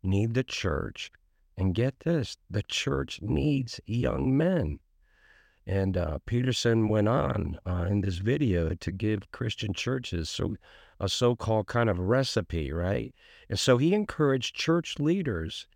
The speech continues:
they needed to go out and put up a sign on their church which reads, "Young men, you're welcome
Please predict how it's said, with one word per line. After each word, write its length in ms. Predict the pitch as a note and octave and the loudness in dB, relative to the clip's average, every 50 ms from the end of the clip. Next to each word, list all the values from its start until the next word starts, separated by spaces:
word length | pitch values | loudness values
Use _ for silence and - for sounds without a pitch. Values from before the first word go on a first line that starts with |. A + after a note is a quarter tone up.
| - - - _ _ - | -20 -20 -20 _ _ -2
they 140 | A#2 A2+ | 0 2
needed 300 | G#2+ G#2+ A#2 B2+ D#3+ - | 2 2 2 2 0 0
to 100 | - D#3 | -2 -4
go 300 | C#3+ - D#3+ E3 F3 E3+ | 0 2 2 4 4 4
out 380 | C#3 A2 E2+ D#2+ C#2+ C#2+ D2+ - _ _ _ _ _ _ _ _ _ _ _ _ | 2 2 0 0 -2 -4 -8 -12 _ _ _ _ _ _ _ _ _ _ _ _
and 220 | - G#2+ G2+ F2+ - | 0 0 2 0 0
put 180 | - D#3 D#3+ | -2 0 0
up 180 | D#3+ D3 - - | 0 -2 -2 -4
a 40 | G#2 | -6
sign 560 | - - - - D#3 D3+ D3+ C#3 B2 A2 G2+ | -6 -6 -4 -2 0 2 2 4 4 2 2
on 160 | F#2+ G2 G#2 | 2 2 2
their 160 | G2 G2 G2 | 2 0 0
church 560 | F2+ - - - D3+ C#3+ B2 G#2 F#2+ E2+ - - - | -2 -2 -2 0 0 0 0 0 -2 -6 -8 -10 -4
which 360 | G2+ A2 G#2+ G2+ - - - | -2 -2 0 -2 -2 -4 -2
reads, 640 | A#2 C3 D#3 D3 B2 G2 F2+ F2+ F2 E2+ - - - _ _ _ _ _ _ _ _ _ | 0 2 4 4 4 4 2 0 -2 -4 -6 -12 -14 _ _ _ _ _ _ _ _ _
"Young 420 | F2 F2+ G2 G#2+ B2 C#3 C#3+ C#3 | 0 2 4 6 6 4 4 4
men, 360 | C3+ C#3+ D3 D#3+ E3 F#3 G3+ - _ _ _ _ _ _ _ _ _ _ _ _ _ _ | 4 2 2 2 2 0 -2 -4 _ _ _ _ _ _ _ _ _ _ _ _ _ _
you're 220 | - - F2+ F#2 F2 | -4 -2 0 0 0
welcome 720 | E2+ E2 F2+ F#2 F#2+ G2+ G2 - - G#2+ G#2 G#2 A2 G2+ | 0 0 0 2 2 0 0 -2 -2 -2 0 0 -2 -4